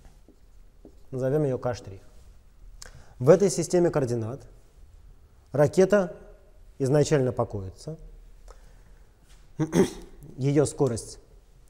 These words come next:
в этой системе координат равна нулю. А порция газа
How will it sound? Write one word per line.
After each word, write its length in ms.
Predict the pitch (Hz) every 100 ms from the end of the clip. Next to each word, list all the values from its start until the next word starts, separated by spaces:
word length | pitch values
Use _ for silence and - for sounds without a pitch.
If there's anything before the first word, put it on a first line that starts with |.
| -
в 60 | 135
этой 180 | 123
системе 360 | 117 110 127 110
координат 300 | 117 117 101
равна 240 | 113 113 104
нулю. 320 | 92 101 156 - - _ _ - - - - - - - -
А 440 | 135 131 135 - - - - - - - - - - - - - -
порция 520 | 180 160 139 - 127
газа 500 | 123 117 110 170